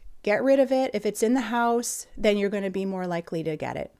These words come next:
So if there's other people in your house that are enjoying those sugary things on a regular basis, maybe they need to go on a program <laughs> with you,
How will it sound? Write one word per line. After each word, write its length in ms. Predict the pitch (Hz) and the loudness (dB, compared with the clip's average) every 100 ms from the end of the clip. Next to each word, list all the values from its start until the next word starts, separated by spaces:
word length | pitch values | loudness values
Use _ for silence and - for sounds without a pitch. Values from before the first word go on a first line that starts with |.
| _ _ _ - | _ _ _ -6
So 340 | - 214 208 | 2 4 4
if 260 | 208 214 - | 2 0 0
there's 220 | 208 208 | 0 2
other 220 | 220 240 | 4 2
people 360 | 240 247 233 233 | 0 -4 -2 0
in 100 | 220 | 0
your 120 | 214 | -2
house 300 | 196 208 220 | -2 -2 -2
that 100 | 226 | -2
are 80 | 208 | -2
enjoying 640 | 208 196 190 196 208 208 220 - - _ - | -2 -2 -2 -2 -4 -6 -10 -20 -20 _ 0
those 420 | 202 202 202 - | 4 4 4 0
sugary 460 | - 196 208 208 214 | 0 2 2 2 0
things 480 | 208 190 190 220 220 | 2 0 0 -2 -2
on 100 | 185 | -2
a 60 | |
regular 340 | 185 185 190 180 | -2 -2 -2 0
basis, 500 | 170 190 - 254 240 | 0 0 0 0 0
maybe 220 | 202 190 | 0 0
they 100 | 185 | -2
need 180 | 175 - | -4 -2
to 220 | 208 180 | 0 0
go 140 | 180 | 0
on 120 | 165 165 | -2 -4
a 40 | |
program 500 | - 180 - 214 208 | -2 -2 2 4 4
<laughs> 0 | |
with 180 | 185 - | 2 0
you, 340 | 247 269 302 | 2 4 4